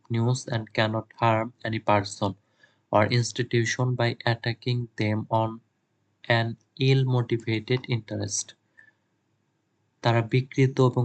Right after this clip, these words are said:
বাস্তব ভিত্তিক সংবাদ প্রকাশ করতে পারে না এবং অসৎ উদ্দেশ্য প্রণোদিত স্বার্থে আক্রমণ করে কোনো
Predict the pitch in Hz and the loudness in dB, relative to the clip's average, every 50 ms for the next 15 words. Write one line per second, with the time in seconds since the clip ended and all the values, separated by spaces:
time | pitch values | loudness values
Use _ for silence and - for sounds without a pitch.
0 | 117 113 120 120 120 - - _ - 127 117 - 123 120 120 _ - 120 117 - | 0 2 2 2 2 0 -4 _ -2 -2 0 2 0 0 0 _ -4 -4 -4 -2
1 | - - 117 117 113 117 117 113 _ - 120 110 - 113 110 - - - 120 - | -4 -4 -4 -2 -2 -2 -4 -4 _ -4 -4 -2 -2 -6 -6 -6 -6 -6 -6 -4
2 | - 123 123 - - 110 107 107 104 107 117 131 139 - - 110 107 110 107 - | -4 -8 -4 0 0 2 2 2 0 0 0 -2 -2 -2 -4 -2 -2 -2 -6 -6
3 | _ _ - 123 123 - - - 131 131 131 - _ 120 113 - - 117 110 - | _ _ 0 0 0 0 0 0 -2 -2 -2 -2 _ -4 -4 -2 -2 -2 -2 -2
4 | - 123 117 - - 117 117 117 120 117 _ - _ - 117 113 110 - - 110 | -4 -6 -6 -4 -6 -4 -2 -2 -2 -4 _ -12 _ -8 -8 -6 -4 -2 0 0
5 | 107 107 107 _ _ 127 139 170 - - - - - - _ _ _ 117 117 - | 0 -2 _ _ _ -4 -4 -4 -4 -14 -20 -20 -20 -20 _ _ _ -2 -2 -2
6 | - - 123 117 117 117 117 117 113 - - 113 107 110 113 123 156 165 - - | -2 -2 -2 0 0 0 -2 -2 -4 -2 -2 0 0 2 0 0 -2 -4 -6 -8
7 | - 113 113 | -6 -4 -4